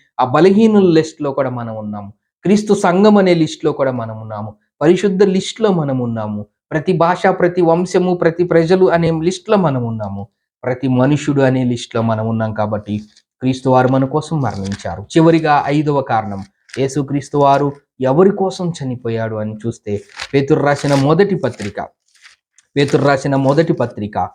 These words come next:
మూడవ అధ్యాయం, పేతురు రాసిన మొదటి పత్రిక మూడవ అధ్యాయం పద్దెనిమిదవ వచనంలో ఈ విధంగా రాయబడి ఉంది. "దేవుని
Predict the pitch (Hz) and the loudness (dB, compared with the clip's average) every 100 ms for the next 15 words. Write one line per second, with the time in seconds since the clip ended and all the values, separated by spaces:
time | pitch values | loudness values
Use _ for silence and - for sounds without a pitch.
0 | _ - - - 120 131 120 113 104 107 | _ -20 -20 -4 2 4 4 2 0 -2
1 | 98 101 _ _ _ _ 127 127 131 135 | -2 -6 _ _ _ _ -8 -2 0 2
2 | 135 135 135 143 151 147 147 147 143 143 | 2 2 4 2 0 -2 -4 -6 -2 -2
3 | 135 _ _ - 123 123 120 110 117 117 | -4 _ _ -4 0 2 2 2 2 2
4 | 110 107 _ - - 120 117 127 123 123 | 2 -4 _ -20 -6 -4 0 2 4 4
5 | 117 - 117 113 113 117 117 117 113 110 | 2 0 -2 0 0 0 0 0 2 0
6 | 110 - _ 131 120 123 120 117 113 110 | 0 -8 _ -2 2 4 4 2 0 0
7 | 110 143 196 202 | 0 4 6 4